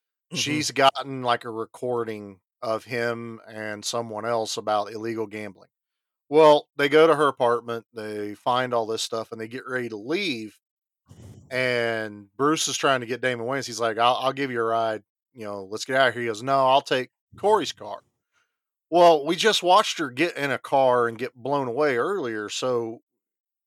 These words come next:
Speaker 2: Bruce is sitting in his car, like, thinking, and he goes, "Crap, that wasn't her car." And he speeds off and catches Damon Wayans before he turns the ignition on in the key. Um,
Speaker 1: Mm-hmm.
Speaker 2: like,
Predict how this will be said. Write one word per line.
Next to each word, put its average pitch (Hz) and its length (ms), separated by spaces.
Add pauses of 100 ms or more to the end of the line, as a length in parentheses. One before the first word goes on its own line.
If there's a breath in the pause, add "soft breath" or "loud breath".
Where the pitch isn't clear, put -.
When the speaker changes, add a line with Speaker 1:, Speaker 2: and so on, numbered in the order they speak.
(120)
Speaker 2:
Bruce 165 320
is 147 100
sitting 147 260
in 135 80
his 117 120
car, 165 580
like, 110 200 (100)
thinking, 165 300
and 117 80
he 120 140
goes, 110 360 (1000)
"Crap, 151 260 (100)
that 127 160
wasn't 131 360
her 127 200
car." 156 460 (640)
And 131 580
he 151 320
speeds 185 540
off 156 440 (320)
and 120 220
catches 147 340
Damon 135 300
Wayans 151 300
before 151 300
he 120 80
turns 147 480
the 110 340
ignition 127 540
on 110 200
in 104 120
the - 60
key. 220 440 (760)
Um, 131 400
Speaker 1:
Mm-hmm. - 40 (120)
Speaker 2:
like, 123 180